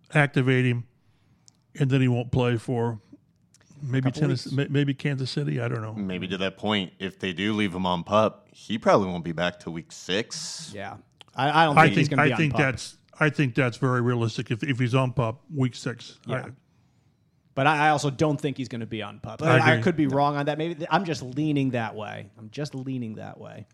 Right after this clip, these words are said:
Speaker 1: 'Cause that's the one thing about the, the rules, that the, the few changes is if you're on pup or I R, it's four weeks.
Speaker 2: Mm-hmm.
Speaker 1: And it used to be, pup used to be six weeks.
Speaker 2: It used to be six.
Speaker 3: I R
Speaker 1: That
Speaker 3: used to be eight at one point.
Speaker 2: Right.
Speaker 1: Right.
Speaker 2: Yeah.
Speaker 1: Well,
Speaker 2: And then
Speaker 1: yeah.
Speaker 2: you could, like,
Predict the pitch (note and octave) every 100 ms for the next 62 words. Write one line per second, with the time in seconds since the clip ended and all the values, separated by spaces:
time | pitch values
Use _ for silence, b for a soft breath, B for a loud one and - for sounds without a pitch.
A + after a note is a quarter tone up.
0 | - - C#3 D#3+ D#3+ D3 D3+ C3+ D#3+ D#3
1 | C#3 C3 C3+ C3+ C3+ B2+ F3 C#3+ D3 C#3+
2 | C#3+ C3+ C3 A#2 D3+ B2 E3+ D#3+ D#3 A#2
3 | B2 A#2+ C3 C3 A#2+ G#2+ D#3 C#3+ - C3+
4 | D3 C3+ - C3+ B2 C3+ C#3 A#2+ A2 -
5 | b b b b - C#3 - - C#3+ A2
6 | B2 A2 - - - C#3 F3 F3 b b
7 | b _ C#3+ C#3 C#3 D#3 - C3+ C#3+ C#3
8 | A#2+ C3+ D3+ D#3+ D#3+ - C3 A#2+ - -
9 | - - - E3 - C3 A2 B2+ B2 -
10 | B2 - B2+ - G2+ G2 C#3 C#3+ F#3 -
11 | F2+ D#2+ G2 D#3+ - F#2 E2 C3+ - F2
12 | E2+ B2+ B2 C3 B2 - - C3 D#3 D3
13 | C#3+ D3+ C3+ C3 - _ _ C3 A#2+